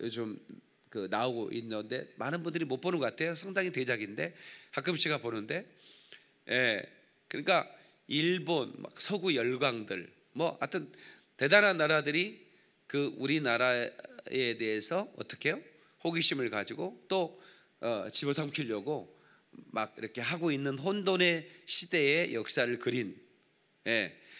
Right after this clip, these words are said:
그때 당시에 이 알사탕, 녹과사탕 하나에, 예,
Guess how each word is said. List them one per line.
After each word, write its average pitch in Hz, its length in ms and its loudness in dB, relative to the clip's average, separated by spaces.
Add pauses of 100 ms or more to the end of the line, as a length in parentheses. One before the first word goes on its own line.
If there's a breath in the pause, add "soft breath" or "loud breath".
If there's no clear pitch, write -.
(220 loud breath)
그때 165 300 -2
당시에 156 380 2
이 131 220 -2
알사탕, 117 720 -4
녹과사탕 139 580 0
하나에, 135 480 0 (840 loud breath)
예, 113 360 0